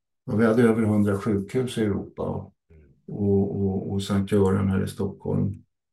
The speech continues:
Och, eh, tjugohundraelva, då hade jag blivit sjuk åren innan där, blivit opererad ett antal gånger.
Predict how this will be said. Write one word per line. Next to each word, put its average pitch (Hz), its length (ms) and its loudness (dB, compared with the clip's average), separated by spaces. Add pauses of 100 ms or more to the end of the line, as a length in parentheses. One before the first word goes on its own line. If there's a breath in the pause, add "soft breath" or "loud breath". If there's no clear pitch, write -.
(260)
Och, 98 460 -4
eh, 95 280 4
tjugohundraelva, 101 880 4
då 101 120 2
hade 104 240 2
jag 113 260 0
blivit 120 320 -2
sjuk 131 420 -2 (160)
åren 101 420 -2
innan 95 340 2
där, 92 200 2
blivit 98 300 -2
opererad 104 480 2
ett 113 140 -2
antal 104 360 -2
gånger. 98 500 -2